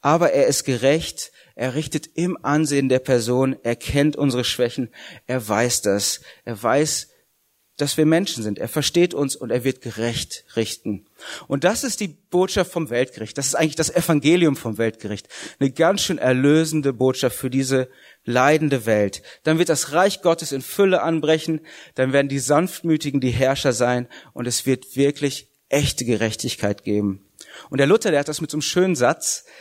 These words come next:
ausgedrückt. Er sagt, ich gehe zum Weltgericht mit einem fröhlichen Zittern.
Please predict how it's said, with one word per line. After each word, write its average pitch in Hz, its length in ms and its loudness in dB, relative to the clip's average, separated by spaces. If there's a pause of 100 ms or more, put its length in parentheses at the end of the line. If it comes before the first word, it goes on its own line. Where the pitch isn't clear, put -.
(240)
ausgedrückt. 143 640 0
Er 120 140 -2
sagt, 127 260 -2
ich 143 160 -6
gehe 196 260 4
zum 170 280 -2
Weltgericht 147 720 0 (240)
mit - 140 -2
einem 131 160 2
fröhlichen 147 540 2
Zittern. 92 520 -6